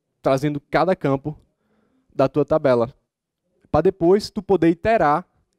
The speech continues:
E quando tu for iterar, tu vai gerar mais hit no banco. Então o Veloz resolve isso pra você de maneira bem simples. Você passa o Veloz e passa o nome do campo que tu quer.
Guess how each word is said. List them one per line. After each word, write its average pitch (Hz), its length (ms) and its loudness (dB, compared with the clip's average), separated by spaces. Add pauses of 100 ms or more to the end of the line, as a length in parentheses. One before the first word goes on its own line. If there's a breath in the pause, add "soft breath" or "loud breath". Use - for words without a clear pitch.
(680)
E 147 60 -4
quando 220 200 2
tu - 60 -14
for 202 100 4
iterar, 156 340 2
tu 160 120 -6
vai 156 120 2
gerar 151 260 2
mais 175 220 2
hit 170 240 -2
no 196 120 -4
banco. 135 340 -2 (720 soft breath)
Então 156 280 -2
o - 20 -4
Veloz 156 360 2
resolve 156 340 0
isso - 100 -10
pra 165 120 0
você 147 500 -2 (500)
de 135 120 -6
maneira 143 340 0
bem 143 160 -4
simples. 127 480 -6 (960)
Você 143 220 -6
passa 139 240 -2
o 143 40 -8
Veloz 190 300 0
e 220 60 -4
passa 190 260 -2
o - 20 -6
nome 196 120 -2
do 202 100 -2
campo 196 180 -2
que 214 60 -10
tu 220 100 -10
quer. 135 240 0